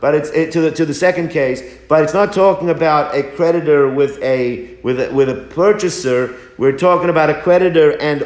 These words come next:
orphans. The case was the creditor lent money to the orphan's father. So the father, let's say, had lent him a hundred thousand dollars, and the father at the time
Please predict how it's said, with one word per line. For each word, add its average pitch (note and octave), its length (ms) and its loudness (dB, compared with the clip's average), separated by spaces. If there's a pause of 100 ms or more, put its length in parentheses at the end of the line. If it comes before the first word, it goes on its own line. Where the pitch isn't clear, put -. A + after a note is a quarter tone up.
orphans. - 800 -2 (280)
The G#2 100 -10
case G3 400 0
was D3+ 480 0 (260)
the C3+ 120 0
creditor E3 1000 2 (160)
lent E3 420 -4
money E3 380 2
to D3+ 180 -6
the C#3+ 140 -2
orphan's D#3+ 500 -2
father. B2+ 640 -2 (320)
So - 180 -6
the A#2 140 -6
father, E3 480 0
let's D3+ 240 0
say, C#3 500 0 (160)
had B2 160 -6
lent E3 380 -2
him D3 100 0
a C3 60 0
hundred C3+ 240 -2
thousand A#2+ 320 0
dollars, D3+ 520 0 (380)
and D#3 560 2 (260)
the C3+ 120 -2
father G3+ 560 2
at E3+ 180 2
the D#3+ 80 0
time D#3+ 640 0